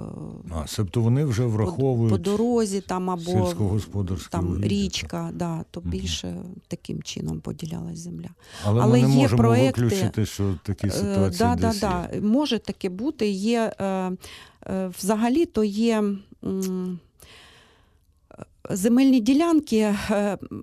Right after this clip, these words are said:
Speaker 2: розроблялися проекти землеустрою щодо організації території земельних, е, часток паїв. І, м,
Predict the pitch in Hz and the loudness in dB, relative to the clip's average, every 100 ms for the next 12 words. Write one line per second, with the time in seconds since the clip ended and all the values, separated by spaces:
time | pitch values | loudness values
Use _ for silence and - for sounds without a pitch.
0 | - 220 226 247 262 277 254 - 247 240 | 0 2 4 4 4 4 2 0 0 2
1 | 254 247 220 202 226 226 254 359 - 214 | 2 0 -2 0 2 2 2 0 0 -2
2 | 196 185 254 226 214 208 202 202 247 269 | -2 0 0 0 0 2 0 2 0 0
3 | - 202 214 214 220 190 175 147 - - | -4 -2 0 0 -2 -4 -4 -4 -6 -12
4 | - _ _ _ - 165 175 175 165 160 | -18 _ _ _ -12 -6 -2 -2 -2 -2
5 | 156 - - 170 165 - - - - - | -4 -6 -6 -4 -6 -8 -16 -20 -6 -4
6 | 185 - 240 - 185 175 147 139 - - | -2 0 -2 -2 -4 -4 -4 -8 -10 -20
7 | _ - - _ - 185 190 180 | _ -20 -20 _ -6 -4 -2 -4